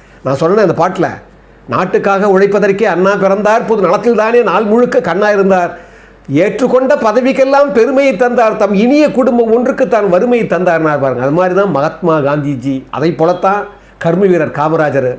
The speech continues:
இவங்கெல்லாம் அப்படி அந்த அடிச்சு உள்ள வந்த அந்த காங்கிரஸ்ல அது மாதிரி பாருங்க. இன்னைக்கு இருக்கிற தலைமை எவ்வளவு, அவர் சொல்றார், ஆ, "மோடியும் அமித்ஷாவும் எந்த மூலைக்கு போனாலும் இந்த வாக்கு திருட்டுக்காக பிடிபடுவார்கள்னு" சொல்லி இப்ப பேசுறார்.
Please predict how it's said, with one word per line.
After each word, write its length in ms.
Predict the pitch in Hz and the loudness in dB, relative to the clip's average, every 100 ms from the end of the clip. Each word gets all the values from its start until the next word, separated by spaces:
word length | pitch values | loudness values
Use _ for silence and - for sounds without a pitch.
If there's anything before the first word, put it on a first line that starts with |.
| 127 | -6
இவங்கெல்லாம் 440 | 135 165 208 247 | -2 0 2 2
அப்படி 240 | 247 220 | 2 0
அந்த 260 | 127 147 147 | 0 0 -2
அடிச்சு 180 | 196 254 | -2 0
உள்ள 200 | 226 202 | 0 2
வந்த 680 | 160 202 180 147 196 285 - - - - - - - | 0 0 0 2 0 -2 -6 -18 -20 -20 -20 -20 -12
அந்த 220 | 127 123 - | -6 -6 -4
காங்கிரஸ்ல 400 | 202 262 - 190 | -2 -2 0 0
அது 160 | 139 | 0
மாதிரி 240 | 139 170 196 | 0 0 0
பாருங்க. 260 | 151 143 | -2 -2
இன்னைக்கு 240 | 135 139 160 | -2 -2 -2
இருக்கிற 220 | 185 185 | -2 -2
தலைமை 580 | 160 160 156 127 123 - - - - | 0 0 0 -2 -6 -12 -20 -20 -4
எவ்வளவு, 600 | 147 - 359 359 277 196 | -2 0 0 2 2 2
அவர் 100 | 165 175 | 0 0
சொல்றார், 560 | 208 254 214 - - - - - - - - | 0 0 0 -4 -16 -20 -20 -20 -20 -20 -10
ஆ, 520 | 151 139 135 131 127 120 120 | -6 -2 0 -2 -4 -6 -4
"மோடியும் 480 | 165 247 254 247 269 | 2 2 2 2 2
அமித்ஷாவும் 720 | 185 226 202 240 233 240 247 | 0 0 -2 0 0 0 0
எந்த 340 | 180 180 240 254 | 0 0 2 2
மூலைக்கு 380 | 208 240 254 - | 2 2 2 0
போனாலும் 480 | 190 226 240 240 | 0 0 0 0
இந்த 140 | 247 208 | 0 0
வாக்கு 320 | 185 240 262 | 0 0 -2
திருட்டுக்காக 500 | - 190 220 226 214 | -2 -2 0 0 0
பிடிபடுவார்கள்னு" 720 | - 233 254 240 214 202 240 | 0 0 2 2 2 0 -2
சொல்லி 220 | 208 269 | -2 -2
இப்ப 240 | 190 220 247 | -2 0 0
பேசுறார். 360 | 262 220 139 | 2 0 -2